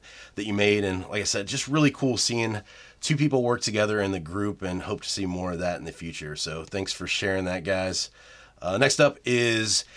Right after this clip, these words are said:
Gabo. I think that's how you pronounce it, Gabo. And I think this is the first time, uh, that Gabo's been on the channel, and said, uh,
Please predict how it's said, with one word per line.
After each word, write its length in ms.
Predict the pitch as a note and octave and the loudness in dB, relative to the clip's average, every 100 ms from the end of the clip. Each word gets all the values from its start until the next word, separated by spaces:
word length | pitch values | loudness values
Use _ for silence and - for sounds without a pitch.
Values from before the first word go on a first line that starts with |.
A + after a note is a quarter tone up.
| - A2 | -16 2
Gabo. 520 | C#3 F#3+ A#3 A#3+ A3+ - | 4 6 6 6 2 -4
I 80 | |
think 200 | G#2+ D#3+ | -4 -4
that's 160 | D#3 D3+ | -4 -4
how 100 | E3+ | -2
you 100 | F3+ | -4
pronounce 300 | - E3+ F3+ | -2 -2 -2
it, 120 | - | -2
Gabo. 280 | C3 D3+ E3 | 4 6 6
And 100 | B2+ | 4
I 20 | |
think 160 | B2 C3+ | 0 -2
this 200 | C#3+ A#2+ | 0 0
is 60 | |
the 80 | B2 | 0
first 260 | C3 B2 - | 0 0 2
time, 340 | B2+ B2 A#2 - - - - | 4 6 2 -6 -20 -20 -4
uh, 180 | F2+ F#2 | -2 -2
that 100 | F2+ | 0
Gabo's 280 | A2+ G#2+ | 0 0
been 120 | A#2 A2 | -4 -4
on 420 | G#2 A2+ A2 A2 | 0 2 2 0
the 100 | G2+ | -4
channel, 720 | - - D#3 C#3 C#3 C3+ C3 - | -2 0 4 4 6 4 2 -2
and 680 | A#2 A2+ A2 G#2+ G#2+ G2+ - - - | -4 -2 -2 -2 -4 -6 -12 -20 -20
said, 260 | - A2+ G#2+ | -6 -4 0
uh, 540 | G#2 G2 F#2+ G2 F#2 | 2 4 4 0 -2